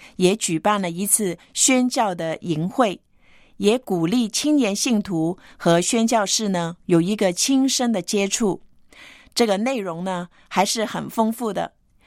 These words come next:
不单有差传的教导，还有宣教士见证的分享等等。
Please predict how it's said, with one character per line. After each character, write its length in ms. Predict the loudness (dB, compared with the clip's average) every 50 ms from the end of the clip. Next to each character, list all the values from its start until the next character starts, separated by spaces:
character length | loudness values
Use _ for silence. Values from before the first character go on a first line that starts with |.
| _ -20 _ _
不 120 | 0 0 2
单 260 | 2 2 0 0 -2
有 300 | -4 -4 -4 -6 -6 -10 _ _ _
差 260 | -4 0 2 2 2
传 240 | 0 -4 -6 -6 -4
的 80 | -4 -4
教 260 | 0 2 2 2 2
导， 300 | -2 -6 -8 -8 -10 _ _ _ _ _ _ -20 -20 -16
还 180 | -8 0 0 2
有 200 | 2 2 0 -2
宣 260 | -2 -2 0 0 0
教 220 | 2 0 0 0 0
士 380 | -2 -4 -2 -2 -4 -4 -6 _
见 300 | -2 0 2 2 0 0
证 160 | -2 -2 -2
的 80 | -2 -4
分 260 | -2 0 0 0 0
享 240 | 0 -2 -6 -6 -8 -10 -4 0
等 220 | 2 2 2 2
等。 320 | 0 -2 -4 -4 -10 -16